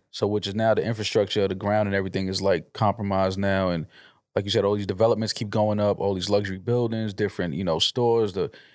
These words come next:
everything, they're just drilling, drilling, digging into the ground.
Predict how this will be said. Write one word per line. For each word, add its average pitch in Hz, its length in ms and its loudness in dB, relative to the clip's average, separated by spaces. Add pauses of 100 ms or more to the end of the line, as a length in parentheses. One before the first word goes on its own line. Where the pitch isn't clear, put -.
(300)
everything, 139 500 0
they're 110 140 0
just 107 200 -4
drilling, 127 340 -2
drilling, 117 320 -2
digging 117 260 -2
into 113 180 -4
the 107 80 0
ground. 95 460 0